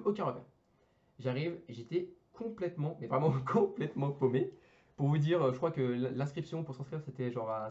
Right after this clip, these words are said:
à huit heures. J'étais à sept heures, euh, quarante devant, donc j'étais le premier <laughs> inscrit <laughs> de, de, de l'année, euh, de mon année.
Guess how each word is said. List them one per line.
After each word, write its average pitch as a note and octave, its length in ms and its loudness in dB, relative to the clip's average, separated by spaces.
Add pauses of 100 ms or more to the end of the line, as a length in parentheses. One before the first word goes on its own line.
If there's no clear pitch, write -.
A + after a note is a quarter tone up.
à B2 80 -6
huit B2+ 160 0
heures. E3+ 160 0 (360)
J'étais B2+ 220 -4
à B2 100 4
sept C#3+ 220 -6
heures, D3 160 0
euh, A2+ 220 -4 (100)
quarante E3+ 380 0 (180)
devant, C3 360 -2 (120)
donc C3+ 100 -14
j'étais - 140 -10
le A#2 40 -4
premier D#3 280 2 (260)
<laughs> D3+ 840 2
inscrit C#3 300 4 (220)
<laughs> C3+ 200 2
de, B2+ 180 6
de, B2 240 4
de A#2+ 160 -4
l'année, A#2+ 520 0
euh, G#2+ 180 -6 (520)
de A#2 60 -4
mon A#2 100 -2
année. A#2 280 -4